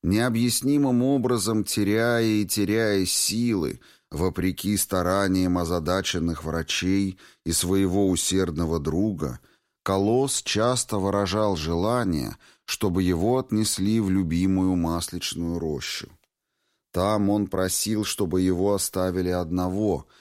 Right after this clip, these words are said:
словно бы желая поговорить с тварями незримыми.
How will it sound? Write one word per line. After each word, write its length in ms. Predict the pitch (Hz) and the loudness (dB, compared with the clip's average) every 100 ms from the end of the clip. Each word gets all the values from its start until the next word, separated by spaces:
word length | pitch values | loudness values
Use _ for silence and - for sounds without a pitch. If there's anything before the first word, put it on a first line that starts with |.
| _ - | _ -10
словно 600 | - - 90 117 110 113 | -4 0 2 4 4 2
бы 140 | 101 104 | 2 2
желая 480 | 104 98 101 107 | 2 2 2 2
поговорить 720 | 101 110 90 92 92 90 92 - | 0 -2 0 0 2 2 0 -2
с 120 | - | -4
тварями 600 | 92 82 90 85 82 85 | -2 0 2 2 0 2
незримыми. 960 | 85 85 80 90 82 73 50 50 - | 2 0 -2 -2 -2 -2 -6 -10 -16